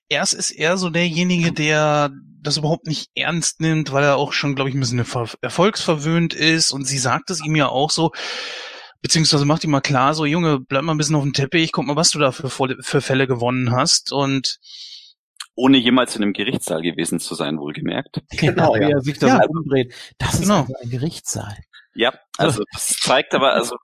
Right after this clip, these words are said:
Speaker 2: das ist ja gerade das Coole eigentlich. Es zeigt ziemlich viel, wie, äh, das amerikanische Rechtssystem läuft.
Speaker 1: Ja, gut, wenn die Rechtslage so eindeutig ist, dann könnte es eventuell sogar zu diesen Absprachen kommen.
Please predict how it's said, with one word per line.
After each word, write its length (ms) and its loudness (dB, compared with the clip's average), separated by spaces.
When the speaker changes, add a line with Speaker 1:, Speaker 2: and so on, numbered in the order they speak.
Speaker 2:
das 160 -4
ist 300 -2
ja 80 2
gerade 240 0
das 160 -6
Coole 280 -4
eigentlich. 220 -2
Es 100 -6
zeigt 200 -2
ziemlich 360 -4
viel, 360 -8
wie, 400 2
äh, 240 4
das 160 -4
amerikanische 680 0
Rechtssystem 680 -4
läuft. 520 -4
Speaker 1:
Ja, 300 2
gut, 220 2
wenn 80 6
die 60 4
Rechtslage 540 0
so 400 -2
eindeutig 600 -2
ist, 440 0
dann 380 0
könnte 540 0
es 180 2
eventuell 520 0
sogar 240 0
zu 140 -4
diesen 220 -4
Absprachen 520 -2
kommen. 380 0